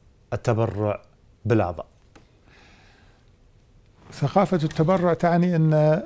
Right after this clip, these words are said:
Speaker 2: هل المجتمع عند ال-، عند القابلية أو عند هالثقافة أن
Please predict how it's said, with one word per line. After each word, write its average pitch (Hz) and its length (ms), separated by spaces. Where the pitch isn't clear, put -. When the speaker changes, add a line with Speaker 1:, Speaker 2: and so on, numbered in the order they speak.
Speaker 2:
هل 180 180
المجتمع 151 680
عند 156 200
ال-، 165 260
عند 143 260
القابلية 131 1040
أو 120 140
عند 139 300
هالثقافة 135 760
أن 127 680